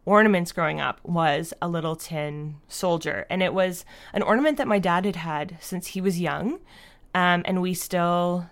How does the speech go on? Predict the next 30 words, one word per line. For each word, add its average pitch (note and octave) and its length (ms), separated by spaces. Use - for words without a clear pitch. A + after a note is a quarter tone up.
hang F#3 240
it F3 80
on E3+ 140
the E3+ 80
tree. F3 280
We A3 160
just F#3 220
decorated F3+ 420
the F3+ 80
tree, F#3 240
like, F3+ 160
a - 60
couple F#3 260
days E3+ 220
ago F3+ 360
at F3 100
my F3+ 100
parents' E3+ 320
house F#3+ 260
and G3+ 120
put F3 140
it F3 100
up. D#3+ 280
Um, F3+ 560
but B3+ 140
there B3 140
was C4 120
just, B3+ 320
there A#3+ 300
was A#3+ 220